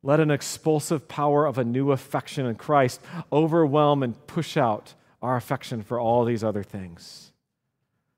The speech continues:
So the encouragement is, "Come, taste and see the Lord's goodness." Let affection for him, let knowledge of him drive away our propensity to cling to our own self-justifying tendencies.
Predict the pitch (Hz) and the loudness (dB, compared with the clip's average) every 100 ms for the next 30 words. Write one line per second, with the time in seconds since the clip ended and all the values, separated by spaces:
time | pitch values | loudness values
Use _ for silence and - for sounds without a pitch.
0 | _ _ _ _ _ _ _ _ _ _ | _ _ _ _ _ _ _ _ _ _
1 | _ - 135 135 - 165 156 127 123 113 | _ -6 -2 -2 0 2 2 2 -2 -2
2 | - 147 139 117 101 98 _ _ _ _ | 0 2 4 2 -4 -12 _ _ _ _
3 | _ _ _ - 139 - 131 117 - 127 | _ _ _ -4 -4 -4 -8 -6 -4 -2
4 | 113 107 110 101 - 113 95 82 - - | -2 -4 -4 -6 -10 -12 -12 -16 -18 -20
5 | - _ _ _ _ _ _ _ _ _ | -20 _ _ _ _ _ _ _ _ _
6 | _ _ 135 139 135 - 143 - 147 135 | _ _ 2 2 2 -2 -10 -6 -6 -6
7 | - 123 127 120 127 - 123 127 147 156 | -4 -2 -2 0 -2 -4 -8 -2 2 4
8 | 156 156 135 131 123 139 131 120 - - | 6 4 4 -2 0 0 0 -2 -12 -12
9 | 120 147 156 170 156 175 139 143 147 143 | 0 4 6 4 2 0 0 4 6 6
10 | 139 131 - - 135 - 135 139 139 - | 4 0 -6 -4 -4 -4 -6 -4 -4 -2
11 | 135 127 123 - 135 135 135 - 127 123 | 0 0 -2 -4 -4 -2 -2 -2 0 0
12 | 120 123 127 131 120 - 131 123 - 120 | 0 -2 0 -2 -4 0 0 0 -6 -8
13 | 113 131 - 113 110 107 107 101 95 - | -6 -8 -4 -2 -2 -4 -6 -8 -10 -12
14 | 95 90 - | -14 -14 -18